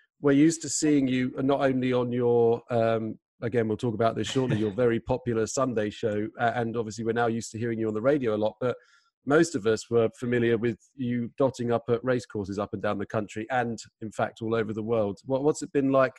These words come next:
Speaker 1: in, in the, in the main?
Speaker 2: Uh, well, obviously, yeah, less travel. But I think if you're, if you're able to work, which most of us in racing have been since the first of June, and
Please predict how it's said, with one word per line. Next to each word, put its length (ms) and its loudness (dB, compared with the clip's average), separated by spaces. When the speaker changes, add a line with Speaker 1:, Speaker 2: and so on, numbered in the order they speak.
Speaker 1:
in, 260 0
in 120 -2
the, 220 -2
in 140 -2
the 60 0
main? 360 -2
Speaker 2:
Uh, 180 6
well, 140 6
obviously, 340 4
yeah, 160 6
less 240 2
travel. 400 -2
But 140 0
I 80 4
think 220 0
if 180 -4
you're, 340 6
if 180 -4
you're 240 4
able 280 -2
to 120 -10
work, 520 -4
which 360 -6
most 380 -4
of 60 -12
us 100 -16
in 80 -8
racing 320 -8
have 280 -4
been 160 -10
since 240 -14
the 100 -20
first 320 -10
of 60 -16
June, 260 -8
and 180 -8